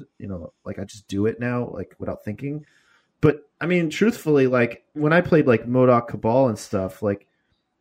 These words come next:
I had to be in bow ranges while also being in range four, and then throw ranges for maybe a different character.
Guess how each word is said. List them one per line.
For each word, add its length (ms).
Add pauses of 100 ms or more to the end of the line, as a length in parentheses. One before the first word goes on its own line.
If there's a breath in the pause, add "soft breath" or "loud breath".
(200)
I 140
had 100
to 60
be 180
in 140
bow 280
ranges 540
while 140
also 400
being 320
in 80
range 220
four, 440
and 160
then 240 (240)
throw 300
ranges 540
for 180
maybe 240
a 40
different 420
character. 640